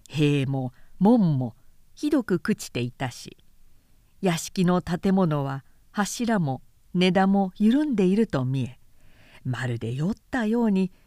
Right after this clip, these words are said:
あっちこっちへ歪んでいる。むしろ菓子たちの住んでいる長屋の方がちゃんとしているのは、そちらだけは絶えず手入れをしているからで、横戸にある馬屋と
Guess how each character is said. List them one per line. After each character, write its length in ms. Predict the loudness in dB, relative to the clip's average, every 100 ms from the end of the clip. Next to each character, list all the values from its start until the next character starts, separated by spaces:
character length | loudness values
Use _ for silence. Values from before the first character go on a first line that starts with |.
| _ -4
あ 80 | -4
っ 100 | -4 -8
ち 140 | -8
こ 140 | -2 -4
っ 80 | -4
ち 180 | -8 0
へ 100 | 2
歪 340 | 4 4 4 4
ん 160 | 2
で 80 | 2
い 200 | -2 -4
る。 120 | -8 -16 _ -20 -20 _ _ _ _
む 140 | -2 0
し 140 | 0
ろ 100 | -2
菓 200 | -2 -6
子 80 | -8
た 120 | -6
ち 160 | -6 -2
の 120 | -2
住 200 | 0 2
ん 120 | 2
で 100 | 4 4
い 120 | 4
る 120 | 2
長 280 | 2 0 0
屋 120 | 2
の 140 | 0
方 240 | 0 0 2
が 200 | 0 -2 -6 -20 -18
ち 100 | -10
ゃ 120 | -10 -10
ん 120 | -12 -8
と 120 | -8
し 140 | -8
て 140 | -4 -2
い 80 |
る 120 | 2 0
の 140 | -2
は、 200 | -8 -14 -20 -20 _ -20 -20 -20 -20 -8
そ 200 | -2 -2
ち 160 | 0
ら 140 | 0 0
だ 140 | -2
け 160 | -2 -2
は 160 | -2
絶 140 | -2 -2
え 160 | -2
ず 300 | -2 -2 -4 -6 -8
手 100 | -4
入 140 | 0
れ 140 | 0 2
を 120 | 0
し 120 | -2
て 100 | -2
い 100 | 0
る 120 | 0
か 180 | -2 -6
ら 140 | -6
で、 200 | -8 -16 -20 _ _ _ -20 -20 -20 -20 _ -2
横 280 | -2 0 0
戸 140 | 0
に 200 | -2 -2
あ 80 | 0
る 200 | 2 2
馬 200 | 2 2
屋 160 | 0 -2
と 260 | -4 -6